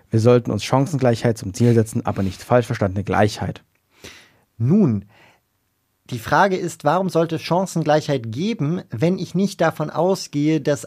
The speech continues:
Speaker 2: alle Menschen vom Kern aus gleich sind? Also, dass das eine unhintergehbare Wahrheit darstellt, dass Menschen gleich sind und deswegen auch,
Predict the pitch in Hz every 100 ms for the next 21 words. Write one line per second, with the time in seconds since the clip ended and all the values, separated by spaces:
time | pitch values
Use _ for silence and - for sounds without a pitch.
0 | - 175 170 151 151 151 - 156 - _
1 | - 139 117 - 170 175 - 127 135 -
2 | 123 123 127 120 - 131 110 175 135 117
3 | 104 113 117 104 120 117 110 - - _
4 | - 185 190 160 147 139 120 185 185 135
5 | 127 113 117 101 120 165 127 104 104 104
6 | 101 107 - 104 110 165 185 - 113 107
7 | - _ 120 120 123 - 131 127 127 -
8 | - 120 131 180 - - - _ _ _
9 | _ 98 123 131 180 - 135 123 113 127
10 | 113 - 127 123 - 127 127 120